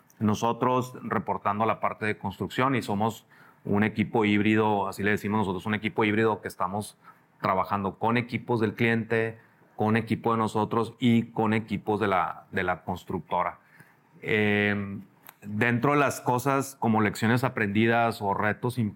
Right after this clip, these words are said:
importantes en este, en este proyecto es el, la mano de obra. Actualmente,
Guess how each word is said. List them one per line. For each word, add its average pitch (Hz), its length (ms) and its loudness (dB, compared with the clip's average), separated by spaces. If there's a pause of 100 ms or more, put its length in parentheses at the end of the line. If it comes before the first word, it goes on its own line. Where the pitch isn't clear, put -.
(140)
importantes 104 720 -2
en 107 80 0
este, 107 560 0 (420)
en 98 240 2
este 104 280 0
proyecto 107 680 0
es 110 320 -2 (480)
el, 95 680 0
la 104 80 2
mano 104 220 2
de 107 60 4
obra. 92 440 0
Actualmente, 117 1000 0